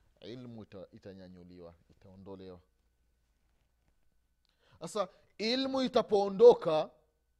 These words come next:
kinachobaki nini? Ni ujinga, ndugu zangu, ndio unakithiri, ndio unaenea. Haya, tuangalie zama tulizo nazo.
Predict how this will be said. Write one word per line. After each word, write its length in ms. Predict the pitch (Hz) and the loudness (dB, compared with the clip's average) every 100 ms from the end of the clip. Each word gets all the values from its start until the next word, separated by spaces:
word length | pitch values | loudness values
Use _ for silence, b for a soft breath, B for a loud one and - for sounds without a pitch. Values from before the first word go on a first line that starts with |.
| _ _ _ _ _ | _ _ _ _ _
kinachobaki 600 | 165 160 156 170 190 208 | -10 -10 -8 -6 -6 -8
nini? 360 | 175 190 214 202 | -10 -10 -12 -12
Ni 80 | 143 | -12
ujinga, 480 | 127 113 135 110 104 | -14 -16 -18 -16 -18
ndugu 240 | 101 101 | -20 -20
zangu, 220 | 104 98 135 | -20 -20 -20
ndio 360 | 127 160 170 | -16 -12 -12
unakithiri, 680 | 151 123 117 117 - 147 131 | -12 -16 -20 -20 -18 -18 -16
ndio 280 | 135 160 170 | -16 -10 -10
unaenea. 600 | 135 120 120 120 104 98 _ _ _ _ _ _ _ _ _ _ _ _ _ _ _ _ _ _ _ _ _ _ _ _ _ _ | -8 -10 -12 -14 -14 -18 _ _ _ _ _ _ _ _ _ _ _ _ _ _ _ _ _ _ _ _ _ _ _ _ _ _
Haya, 240 | 110 131 | -16 -16
tuangalie 460 | 131 123 117 120 123 | -14 -18 -16 -14 -16
zama 240 | 120 117 | -16 -20
tulizo 320 | 113 98 92 95 | -20 -20 -20 -20
nazo. 300 | 98 101 | -20 -20